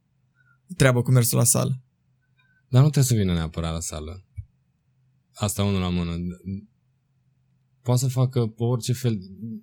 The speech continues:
Speaker 2: Noi promovăm mișcarea, nu neapărat mersul la sală. Mișcare de orice fel.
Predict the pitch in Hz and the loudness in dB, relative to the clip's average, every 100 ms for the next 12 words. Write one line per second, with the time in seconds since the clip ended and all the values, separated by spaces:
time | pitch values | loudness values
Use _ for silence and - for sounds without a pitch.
0 | - 127 135 131 139 127 135 131 127 - | 0 2 2 2 0 2 4 2 2 0
1 | 117 98 101 95 101 95 87 92 90 87 | 0 0 -2 -2 -4 -4 -4 -2 -2 -4
2 | 87 85 - 82 80 80 _ _ _ 113 | -8 -8 -8 -8 -10 -14 _ _ _ -8
3 | 117 143 131 117 127 127 123 - 120 | -6 -2 0 2 2 2 -2 0 0